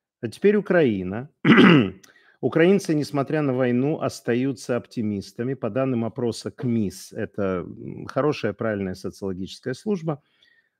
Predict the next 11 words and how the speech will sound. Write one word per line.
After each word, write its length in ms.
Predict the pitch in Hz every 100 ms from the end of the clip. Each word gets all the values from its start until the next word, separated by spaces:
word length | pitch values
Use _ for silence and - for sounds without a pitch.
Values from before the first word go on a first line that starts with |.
| -
восемьдесят 880 | 110 160 170 135 123 120 - 120 147
восемь 400 | 190 190 127 123
из 160 | 104
них, 300 | 131 131 -
э, 160 | - 113
восемьдесят 420 | 127 - 104 -
восемь 320 | 107 98 101
процентов 720 | 110 104 - 95 87 92 147
из 160 | 156 127
них 240 | 151 135
уверены, 540 | 104 120 131 120 107